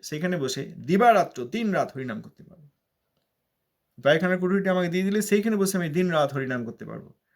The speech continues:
লোকে ওই রকম স্থানে যেতে ঘৃণাবোধ করবে, "ছি, ওখানে কেউ যায় নাকি?" লোকে ওই সব স্থানে যেতে ঘৃণাবোধ করবে, অতএব আর এই সব লোক আমার কাছে আসবে না।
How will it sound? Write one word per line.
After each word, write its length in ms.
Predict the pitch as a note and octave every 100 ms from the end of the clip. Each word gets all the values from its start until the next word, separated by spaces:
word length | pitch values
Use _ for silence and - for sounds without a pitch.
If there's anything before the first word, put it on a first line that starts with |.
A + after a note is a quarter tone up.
| _ _ _ _ _ -
লোকে 680 | C3 C#3 F3+ F#3+ C4 B3+ A#3
ওই 240 | - F3
রকম 240 | G#3+ A3
স্থানে 280 | A3 A3 G3+
যেতে 240 | F3+ F3+ F3+
ঘৃণাবোধ 520 | B2 F3 G#3+ A#3 E3+
করবে, 340 | C3+ A2 D#2+ -
"ছি, 300 | - A3+ - _ _ _ _
ওখানে 240 | F3 A3+
কেউ 140 | G#3+ G3+
যায় 280 | C#3 D#3 G3+
নাকি?" 240 | - _ _ _ _ _ _ _ _ _ _ C#3
লোকে 200 | F3+ A#3+
ওই 120 | G#3+
সব 160 | G3 F#3
স্থানে 200 | - D#3+ D#3
যেতে 140 | C#3+ C#3 A#2
ঘৃণাবোধ 360 | C#3 D#3+ D#3+ -
করবে, 160 | A#2+ A2
অতএব 300 | F#2+ D#3 D3
আর 220 | C3+ E3
এই 100 | D#3+
সব 160 | D#3 D3+
লোক 260 | C#3 C3+ C3+
আমার 160 | C3 C3
কাছে 160 | A#2
আসবে 280 | A2 A2 -
না। 100 | -